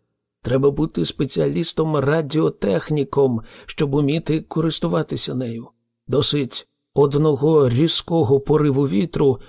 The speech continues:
і антена поламається, а апарат вийде з ладу,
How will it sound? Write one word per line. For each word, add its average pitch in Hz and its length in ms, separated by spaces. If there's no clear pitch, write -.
і 131 80
антена 156 400
поламається, 151 960
а 147 180
апарат 143 580
вийде 170 380
з 165 80
ладу, 143 440